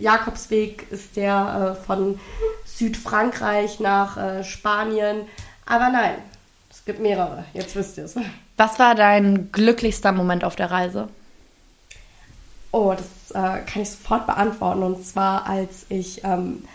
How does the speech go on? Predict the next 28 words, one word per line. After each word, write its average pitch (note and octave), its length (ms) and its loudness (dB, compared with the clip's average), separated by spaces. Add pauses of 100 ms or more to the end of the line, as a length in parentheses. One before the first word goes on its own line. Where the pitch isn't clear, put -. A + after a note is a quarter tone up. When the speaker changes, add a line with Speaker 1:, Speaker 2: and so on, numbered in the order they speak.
(220)
Speaker 1:
ich - 60 -10
weiß G3 280 -2
auch G3 80 0
noch G3 200 -2
genau, G3+ 560 4
wie G3 80 -6
das F#3 220 -4
da F3+ 140 -6
aussah. G#3 340 -2
Ich - 120 -10
bin F#3+ 140 -6
einen F#3+ 200 -6
Berg G3 320 -2
runtergelaufen, B3+ 1000 0 (640)
ähm, G3 540 -2
einen G3 200 0
sehr, F#3 220 2
sehr F#3 200 -2
hohen F#3+ 280 0
Berg. G3+ 340 0
Ich - 120 -18
glaub, - 180 -8
das - 200 -12
hat F#3+ 80 -8 (140)
eine G3 100 -4
Stunde G#3+ 340 -2
gedauert. G3 520 0 (580)
Und G3+ 640 2